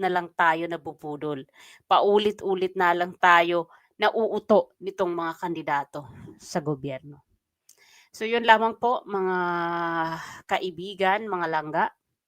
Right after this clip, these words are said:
Salamat sa panonood and I hope you will support this channel. Kahit mixed po ang ating topic, ay, ah, at least meron po tayong, meron man kayong mapulot na isa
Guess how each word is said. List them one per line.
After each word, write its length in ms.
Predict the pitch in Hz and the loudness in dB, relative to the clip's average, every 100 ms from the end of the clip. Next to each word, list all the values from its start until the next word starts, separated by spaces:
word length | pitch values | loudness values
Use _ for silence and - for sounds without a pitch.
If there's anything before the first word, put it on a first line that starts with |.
| _ _ _ _ - - | _ _ _ _ -12 -4
Salamat 420 | 208 190 190 196 | 2 4 4 0
sa 80 | 190 | -2
panonood 480 | 190 190 190 220 202 | 0 0 0 0 0
and 80 | |
I 160 | 190 185 | -2 -2
hope 160 | 214 214 | -4 -2
you 100 | 208 | -4
will 80 | 180 | -4
support 400 | - 208 202 190 | -6 -4 -6 -4
this 160 | 196 - | -8 2
channel. 480 | 208 185 185 202 | 4 4 2 -2
Kahit 400 | 202 196 196 190 | -2 -4 -6 -10
mixed 320 | 196 202 202 - | -6 -6 -6 -6
po 160 | - 190 | 0 0
ang 160 | 180 180 | 0 -4
ating 320 | 175 180 180 | -4 -8 2
topic, 480 | 185 185 - 196 - - _ _ _ _ _ _ - | 4 4 0 -8 -10 -20 _ _ _ _ _ _ -2
ay, 800 | 180 170 165 160 160 160 156 160 | 2 4 4 0 -2 -4 -6 -2
ah, 560 | 156 151 151 147 147 143 - - - _ | 0 0 0 -4 -6 -12 -20 -20 -20 _
at 160 | 180 190 | -2 0
least 400 | 202 - - - _ _ _ _ _ - | -2 -2 -6 -14 _ _ _ _ _ 2
meron 240 | 196 190 | 4 4
po 140 | 165 196 | 2 6
tayong, 640 | 202 208 208 202 202 202 | 8 10 6 4 2 -2
meron 320 | 202 202 202 208 | 4 6 6 6
man 140 | 202 | 4
kayong 260 | 214 208 202 | 4 4 2
mapulot 460 | - 220 220 208 | 2 0 2 0
na 80 | - - | -2 -6
isa 480 | 202 - 226 220 | -6 2 4 4